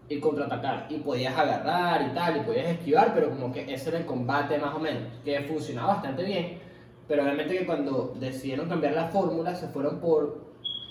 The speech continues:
otro estilo totalmente diferente, que es un estilo más tipo Dark Souls, en el que,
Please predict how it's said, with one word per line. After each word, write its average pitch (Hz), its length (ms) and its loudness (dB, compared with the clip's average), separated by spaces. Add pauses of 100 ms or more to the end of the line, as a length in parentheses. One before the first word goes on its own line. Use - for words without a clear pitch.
(120)
otro 156 260 6
estilo 202 220 2
totalmente 175 420 2
diferente, 196 500 0
que 135 180 -4
es 143 60 -6
un 147 80 -2
estilo 165 300 -2
más 160 220 -2
tipo 170 200 2
Dark 131 180 4
Souls, 180 480 0
en 123 100 -6
el 123 120 -4
que, 131 220 -4